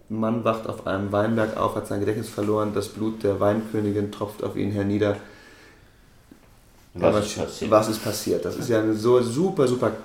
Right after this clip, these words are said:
Speaker 1: klassischer, klassischer, genrehafter Einstieg, klassischer geht's da kaum und dann musste man halt liefern. Dann musste, haben wir dieses, äh, diese mythische Dorfgemeinschaft erfunden.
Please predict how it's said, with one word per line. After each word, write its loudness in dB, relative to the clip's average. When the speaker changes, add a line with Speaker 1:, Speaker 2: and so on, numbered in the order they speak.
Speaker 1:
klassischer, 0
klassischer, -2
genrehafter 0
Einstieg, 0
klassischer -4
geht's 0
da 0
kaum -4
und -4
dann 0
musste -6
man -2
halt -4
liefern. -2
Dann -8
musste, -6
haben -4
wir -2
dieses, -6
äh, -6
diese -6
mythische -4
Dorfgemeinschaft -4
erfunden. -4